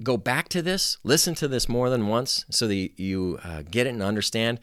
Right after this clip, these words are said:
Take notes if you need to. Uh, share this information, okay? As always, I want this information, this food, this fodder, to go from me to you,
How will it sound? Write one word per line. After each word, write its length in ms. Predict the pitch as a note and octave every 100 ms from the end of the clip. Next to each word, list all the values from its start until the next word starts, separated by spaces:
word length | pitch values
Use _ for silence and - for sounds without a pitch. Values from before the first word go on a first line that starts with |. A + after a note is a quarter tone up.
| - - -
Take 240 | C3 -
notes 300 | G2+ C#3+ -
if 120 | C3+
you 100 | G#2+
need 260 | G#2+ A#2+ -
to. 260 | D3 D3 - _ _ - - - - - -
Uh, 260 | G#2+ F#2+ F2+ -
share 380 | - - C#3+ F3
this 200 | E3 D#3
information, 720 | D#3 D3+ C#3+ D3+ - D#3+ D#3 - _ _ _ _
okay? 400 | F2+ - A2+ C3+ -
As 220 | B2 B2+
always, 580 | - A#2+ C3+ D3 D#3+ - - _ _ _ _ _ _ _ _ _ - -
I 80 | A2+
want 200 | C3+ C#3+
this 200 | B2+ C3
information, 600 | A#2 A2+ G#2+ A#2+ C3+ G#2+
this 140 | G#2
food, 480 | - - C3+ C#3+ D3 -
this 160 | G2+ -
fodder, 420 | - A#2 C3+ C#3+ - -
to 80 | A2
go 200 | A#2 A2
from 420 | - D3 D#3 C#3+
me 260 | A#2+ G#2 F2+
to 280 | - G3 F#3+
you, 380 | D#3 C#3 A#2